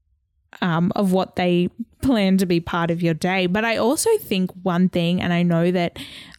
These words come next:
I probably got caught out in it, and I know a lot of people get caught out in it, is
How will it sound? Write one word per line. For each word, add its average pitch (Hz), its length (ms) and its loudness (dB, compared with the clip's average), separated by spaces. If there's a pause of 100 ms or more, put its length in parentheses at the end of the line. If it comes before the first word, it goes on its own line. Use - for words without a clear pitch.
I 165 240 -2
probably 233 440 0
got 233 220 -2
caught 226 240 -2
out 220 220 -2
in 226 40 0
it, 233 40 0
and 185 260 0
I 175 60 2
know 170 180 0
a - 20 0
lot 160 180 0
of 190 80 -4
people 214 220 2
get 220 140 0
caught 202 240 -2
out 202 240 0
in 202 120 0
it, - 80 -6 (300)
is 208 360 0